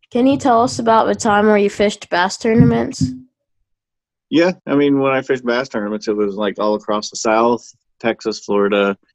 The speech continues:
Speaker 2: Arkansas, um, Virginia,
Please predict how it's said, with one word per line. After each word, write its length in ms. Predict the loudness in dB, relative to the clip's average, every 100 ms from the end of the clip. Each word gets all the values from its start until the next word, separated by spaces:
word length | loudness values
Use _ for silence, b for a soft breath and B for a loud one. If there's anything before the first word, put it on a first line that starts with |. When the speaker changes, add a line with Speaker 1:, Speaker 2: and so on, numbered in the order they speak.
| -20 -20 _ _ _ _ _ _ _ _
Speaker 2:
Arkansas, 960 | -2 0 0 -2 0 2 4 2 0 -2 -6 _ -14
um, 680 | -10 -6 -6 -4 -4 -4 -4
Virginia, 1000 | -6 -2 0 2 2 2 2 2 0 -2